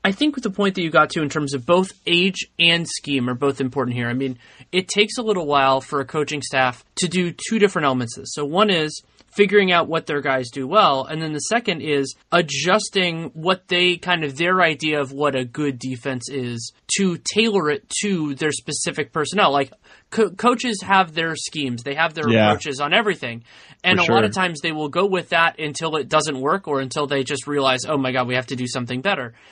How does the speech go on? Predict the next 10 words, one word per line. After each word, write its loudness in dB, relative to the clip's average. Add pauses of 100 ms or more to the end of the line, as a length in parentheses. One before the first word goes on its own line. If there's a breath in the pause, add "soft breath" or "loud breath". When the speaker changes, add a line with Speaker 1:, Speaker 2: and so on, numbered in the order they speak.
(360 soft breath)
Speaker 1:
And 2
the -4
best 2
coaches -4
can, -4
can -8
move -4
more -2
quickly, -2
but -2